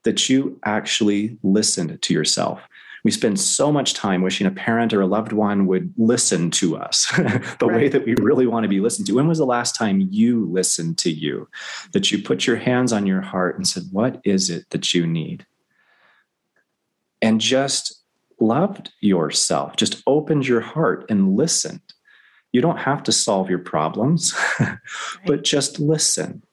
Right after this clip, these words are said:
Speaker 1: be aware. And it's amazing how much that little action can do to make our everyday lives be much more beautiful, to allow healing to take place. And as we heal in our hearts,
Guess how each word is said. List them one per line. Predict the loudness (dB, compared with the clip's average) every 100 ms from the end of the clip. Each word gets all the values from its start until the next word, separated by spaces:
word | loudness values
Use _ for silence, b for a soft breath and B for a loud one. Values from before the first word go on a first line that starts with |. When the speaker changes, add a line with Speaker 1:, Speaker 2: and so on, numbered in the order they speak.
| _ 0
Speaker 1:
be | 2
aware. | 2 2 0 -2 -6 -14 B B B B B _
And | 0 2
it's | 2 2
amazing | 2 2 2 2 2 0 0 -4 -6
how | -6 0 2
much | 2 0 -2 -2 0
that | 0 0 0
little | 2 2 2 0 -2
action | -2 -2 -2 -2 -2 -4 -8 b b b _ _ -6
can | 0 2 2
do | 2 2 2 0 -4 b b _ 0
to | 2
make | 2 2 0 -4 -14 -2
our | 0 2
everyday | 2 2 2 2 2
lives | 2 2 2 2 0 -2 -4 -4 -8 -2
be | 2
much | 2 2 2 0 0 0
more | 0 0
beautiful, | -2 -2 -4 -6 -8 -8 _ B B B _
to | 0 2
allow | 4 2 0
healing | 0 2 2 0
to |
take | 0 0 -2 0
place. | 0 0 0 -4 0
And | 2
as | 2 2
we | -2
heal | 0 2 2
in | 2
our | -2
hearts, | -2 -2 0 -2 -4